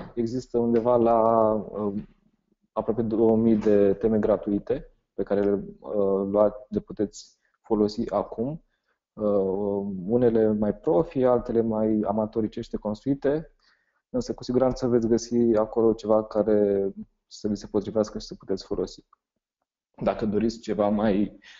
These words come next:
mai avansat, uh, sunt tot pe, pe wordpress punct org,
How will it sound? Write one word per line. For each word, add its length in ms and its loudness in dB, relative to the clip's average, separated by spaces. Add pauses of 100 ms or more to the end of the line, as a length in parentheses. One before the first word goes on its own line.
(180)
mai 120 0
avansat, 680 0 (500)
uh, 500 2
sunt 480 -2 (1300)
tot 240 0
pe, 320 6
pe 160 -4
wordpress 340 2
punct 240 -6
org, 240 2